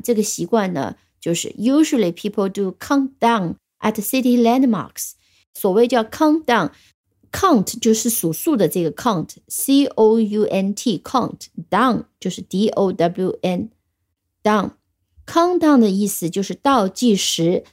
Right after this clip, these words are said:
那这两个词把它连在一起，中间是没有连接词的啊，countdown连在一起就是指倒计时。新年的倒计时，我们就说countdown to New Year，to New Year。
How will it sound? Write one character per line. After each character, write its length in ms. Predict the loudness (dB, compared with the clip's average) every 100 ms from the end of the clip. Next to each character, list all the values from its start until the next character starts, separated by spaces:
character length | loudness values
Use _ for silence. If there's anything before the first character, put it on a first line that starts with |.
| _
那 140 | 0
这 160 | 2 4
两 260 | 4 2 0
个 120 | -2
词 500 | -2 -4 0 0 -2 _ _ -4
把 140 | -2
它 360 | 2 0 0 _ _ _ _ _ _ _ _
连 320 | 2 4 4
在 160 | 2 0
一 140 | 0
起， 420 | -2 -2 -6 -8 -2
中 200 | 2 4
间 140 | 4
是 120 | 2 0
没 100 | 0
有 100 | 0
连 220 | 0 -2
接 160 | -4 -6
词 220 | -8 -2
的 80 | -2
啊， 180 | -2 -4
countdown 540 | -2 0 0 0 0
连 180 | -2 -2
在 120 | -2
一 100 | -2
起 200 | -4 -6
就 180 | -6 -6
是 180 | -4 -8
指 340 | -8 -10 -8 -2
倒 200 | 0 0
计 260 | -2 -2
时。 420 | -2 -6 -4 -6 -6 _ _ _ _ _
新 340 | -4 -2 2 4
年 200 | 4 2
的 100 | -2
倒 220 | 0 0
计 200 | -2 -6
时， 440 | -4 0 0 0 -2
我 140 | -2
们 160 | -2 -6
就 180 | -4 -2
说 440 | -2 0 0 -2 _
countdown 760 | -2 0 2 0 2 0 0 -6
to 240 | -4 2 4
New 340 | 6 4 4
Year，to 1200 | 2 2 0 -4 _ _ _ _ _ 0 2 2 0
New 220 | -2 -2
Year。 320 | 0 -2 -2